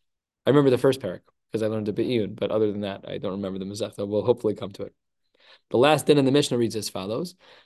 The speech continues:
The Gemara says, "Velo hatoveach, velo hamocher achar haganev," that if somebody is, a, if a different person does the shchita and the selling after the thief, mishalim tashlume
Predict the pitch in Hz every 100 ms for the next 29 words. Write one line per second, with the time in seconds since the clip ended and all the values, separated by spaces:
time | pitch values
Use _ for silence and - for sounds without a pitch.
0 | _ - 107 117 123 120 139 147 120 120
1 | 117 131 147 135 127 - 120 117 139 131
2 | 104 - _ _ _ - 120 120 120 117
3 | 135 143 120 117 123 120 104 98 - 113
4 | 107 104 104 135 180 _ _ _ 127 -
5 | 147 120 - 143 139 127 113 - 113 110
6 | - 120 - 123 117 110 156 156 123 151
7 | 135 123 123 117 117 - 139 131 113 110
8 | 104 143 131 107 - 127 131 127 120 107
9 | 107 110 127 175 _ _ _ _ - 104
10 | 151 143 131 120 110 - 156 123 104